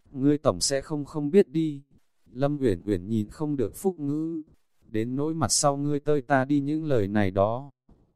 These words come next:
Lâm Uyển Uyển lười đến nghe, hãy còn xuất thần, chờ đến phiên nàng ở mở miệng cũng không muộn.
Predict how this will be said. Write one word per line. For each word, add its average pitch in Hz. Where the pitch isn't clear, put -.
Lâm 143
Uyển 95
Uyển 98
lười 95
đến 113
nghe, 147
hãy 131
còn 117
xuất 190
thần, 123
chờ 107
đến 107
phiên 143
nàng 104
ở 98
mở 101
miệng 104
cũng 131
không 147
muộn. 123